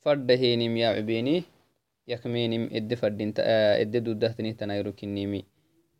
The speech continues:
Nihi ta hadis wa, ili tas hasim.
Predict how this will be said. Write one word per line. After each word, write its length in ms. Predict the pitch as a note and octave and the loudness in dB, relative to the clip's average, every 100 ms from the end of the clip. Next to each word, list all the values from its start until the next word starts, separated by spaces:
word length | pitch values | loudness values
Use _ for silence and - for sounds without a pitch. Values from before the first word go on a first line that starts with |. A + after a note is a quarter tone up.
| - | -10
Nihi 500 | A2 A2+ A2+ A2 - _ - | -6 -2 -2 -2 -6 _ -14
ta 80 | |
hadis 380 | G#2+ G2+ G2+ G2+ | -8 -6 -6 -6
wa, 160 | G2+ F#2+ - _ _ _ _ | -4 -6 -8 _ _ _ _
ili 200 | A2 A2 | -4 -2
tas 200 | G#2+ G#2 G#2 | -2 -4 -8
hasim. 320 | G2 G2+ | -10 -10